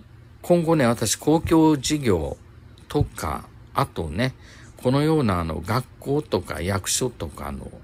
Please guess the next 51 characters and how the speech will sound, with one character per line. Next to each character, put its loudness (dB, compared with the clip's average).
ね、 -4
入 4
札 -4
は、 0
や 0
は 4
り -4
ね、 -8
あ 0
の、 0
役 0
所 4
の 4
方 2
も 2
バ -2
カ -4
じ -2
ゃ 0
な 4
い 0
ん -2
で、 -2
大 2
体 4
こ 4
う 6
い -2
っ -4
た 2
仕 0
事 2
は 2
こ 0
の 2
ぐ 0
ら 4
い -2
か -8
か 4
る 2
だ 2
ろ 4
う 2
っ -10
て -10
い 0
う -4
こ -2
と -2
で、 0